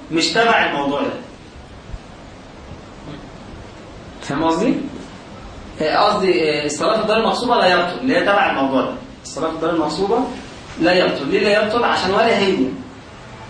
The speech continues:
منصبا عليه بذاته ولا هي هيئه مكونه من الفعل وصفته، فبالتالي لا تبطل.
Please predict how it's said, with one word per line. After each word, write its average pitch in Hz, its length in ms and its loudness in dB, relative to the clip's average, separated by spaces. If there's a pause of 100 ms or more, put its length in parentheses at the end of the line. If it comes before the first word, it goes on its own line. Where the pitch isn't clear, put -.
(180)
منصبا 202 360 2
عليه 202 400 2
بذاته 233 340 2 (880)
ولا 196 260 4
هي 226 460 4 (320)
هيئه 202 300 2 (100)
مكونه 180 380 2
من 165 60 0
الفعل 180 380 2
وصفته، - 320 0 (480)
فبالتالي 185 440 2
لا 233 100 4
تبطل. 254 280 2